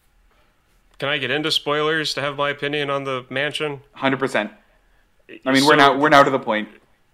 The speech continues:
Speaker 1: the candle gets its magic after he's murdered.
Speaker 2: Mm-hmm.
Speaker 1: So, yeah, no, the cons-, the house is him. It's his spirit.
Speaker 2: <laughs>
Speaker 1: Like,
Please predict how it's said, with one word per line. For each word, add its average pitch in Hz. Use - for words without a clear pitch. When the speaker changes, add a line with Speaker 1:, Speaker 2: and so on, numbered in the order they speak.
Speaker 1:
the 147
candle 156
gets 135
its 127
magic 117
after 117
he's 98
murdered. 87
Speaker 2:
Mm-hmm. 104
Speaker 1:
So, 143
yeah, 127
no, 113
the 127
cons-, -
the 131
house 147
is 135
him. 101
It's 113
his 123
spirit. 92
Speaker 2:
<laughs> -
Speaker 1:
Like, 120